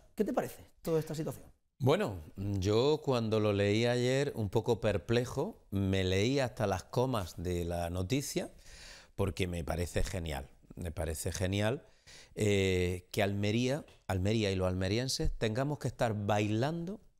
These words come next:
Speaker 2: al son de, de lo que dice un político porque sea del P P o un político porque sea puesto por la Junta de Andalucía del psoe. De todas maneras, mm, bienvenido,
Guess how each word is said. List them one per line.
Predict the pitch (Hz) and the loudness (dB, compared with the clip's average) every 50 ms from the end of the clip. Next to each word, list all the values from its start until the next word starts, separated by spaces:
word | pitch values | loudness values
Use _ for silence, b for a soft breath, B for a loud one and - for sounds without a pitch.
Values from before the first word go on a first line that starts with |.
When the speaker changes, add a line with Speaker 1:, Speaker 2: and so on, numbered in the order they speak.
| _ - | _ -4
Speaker 2:
al | - 90 90 90 | -2 -2 -2 0
son | - - - 131 151 180 214 - B B B B B B B B B B | -2 -2 -2 -2 -4 -4 -10 -14 B B B B B B B B B B
de, | - 101 92 98 104 101 98 98 98 107 - - | -6 -2 0 2 2 4 4 4 2 0 -2 -4
de | 107 92 104 | -2 -2 0
lo | 101 101 90 | 0 0 0
que | - 117 | 0 -2
dice | 113 139 139 - - 139 123 - - - | 0 -2 -2 -2 -2 -2 -2 -2 -4 -4
un | - 143 143 | -4 -4 -2
político | - 147 143 139 147 135 - 139 131 - - 135 131 123 | 0 0 0 2 0 0 -2 -4 -6 -2 -2 -2 -2 -2
porque | 127 113 - - 127 | -4 -4 -2 -4 -4
sea | - 135 131 | -2 0 0
del | 127 127 127 120 | 0 0 0 0
P | - 131 123 | -2 -2 -2
P | - 143 147 - - | 0 -2 -2 -2 -2
o | - 110 | -2 0
un | 120 120 113 | 0 0 0
político | - 120 117 113 113 - - 117 - - 127 | 0 0 0 0 -2 -2 -4 -8 -6 -6 -8
porque | - - 117 101 - - 95 | -6 -6 -8 -6 -4 -4 -2
sea | - - - 104 101 | -2 0 0 0 0
puesto | - 110 104 95 - - 107 | 0 -2 -2 -2 -2 -4 -2
por | - 113 95 | -2 -2 -2
la | 95 87 | -2 -4
Junta | - - 92 85 78 - 82 | -4 -4 -6 -6 -4 -2 -2
de | 80 | -2
Andalucía | 82 85 85 90 95 85 78 - - - - | -2 -2 -2 -2 -2 -2 -4 -4 -6 -4 -4
del | 73 78 76 | -4 -4 -4
psoe. | - - - - - - _ _ - B B B B B B B B B B B B B | -6 -6 -8 -10 -16 -18 _ _ -18 B B B B B B B B B B B B B
De | - 123 | 0 2
todas | 160 156 | 2 2
maneras, | 147 143 147 151 143 120 107 - - - - _ _ _ _ - | 2 2 2 2 2 2 0 -2 -8 -20 -20 _ _ _ _ -8
mm, | - 104 101 98 92 87 87 82 76 82 | -4 -2 0 0 0 0 0 -2 -2 0
bienvenido, | 101 107 110 113 110 107 101 101 98 95 107 107 98 104 107 104 107 - - | 0 2 2 2 0 0 0 0 0 0 0 0 0 2 2 0 0 -2 -8